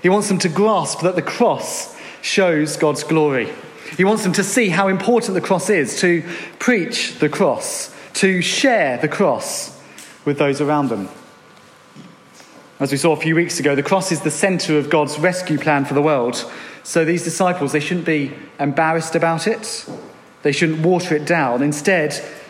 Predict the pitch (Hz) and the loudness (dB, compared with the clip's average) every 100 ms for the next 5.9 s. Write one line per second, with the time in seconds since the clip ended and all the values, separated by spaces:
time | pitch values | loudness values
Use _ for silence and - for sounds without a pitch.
0 | - 147 147 156 156 - 185 185 165 185 | -4 -2 0 0 -2 2 0 2 0 2
1 | 214 190 147 139 156 135 - 139 - 185 | 4 4 0 0 0 0 -4 -4 2 2
2 | 123 185 - - - - - - - - | 2 0 -4 -6 -10 -18 -20 -20 -20 -20
3 | - - - 131 - 160 160 151 - 143 | -20 -8 -6 -2 0 2 2 -2 -2 0
4 | 135 135 160 147 131 120 117 - 349 - | 0 0 2 2 2 0 -2 -6 -8 -6
5 | - 139 156 151 143 135 135 127 123 | -2 0 2 2 2 0 0 2 0